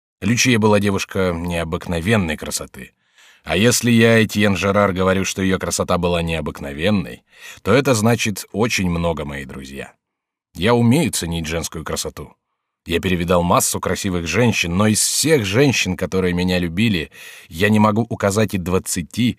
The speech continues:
которых я мог бы назвать необыкновенными красавицами.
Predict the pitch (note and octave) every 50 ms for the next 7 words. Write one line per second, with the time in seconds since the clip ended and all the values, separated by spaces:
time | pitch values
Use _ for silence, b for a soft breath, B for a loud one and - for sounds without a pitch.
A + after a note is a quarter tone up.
0 | B B B B B B B _ - - B2+ A#2 D3 C#3+ C#3+ C3+ - C3 C#3 C#3+
1 | C#3 C#3+ C3+ B2 B2 C3 B2+ B2+ A#2 G#2 G#2+ A#2 B2 A#2 - - - B2 B2 B2+
2 | A#2+ A2+ A#2 G#2+ - A#2+ A2 G#2+ A2 G#2+ G#2 G2+ G2+ G2+ G2 - F#2 G2 - -
3 | G#2+ F#2 D2+ C#2+ B1+ - - B1 A#1+ - -